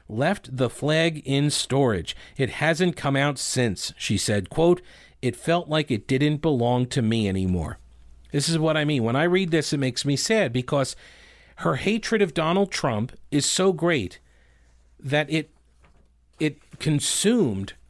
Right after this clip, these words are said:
her love of the country and her flying of the flag. I mean, she put the flag out every year.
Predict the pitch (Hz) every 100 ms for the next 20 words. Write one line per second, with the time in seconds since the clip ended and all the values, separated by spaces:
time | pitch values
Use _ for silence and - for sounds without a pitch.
0 | _ 180 147 147 160 160 151 - - -
1 | 143 143 139 135 147 196 240 - 104 95
2 | - 135 127 120 135 - 143 143 139 135
3 | - 202 202 185 180 - 220 180 - 220
4 | 202 - 226 247 180 180 185 196 196 294
5 | 95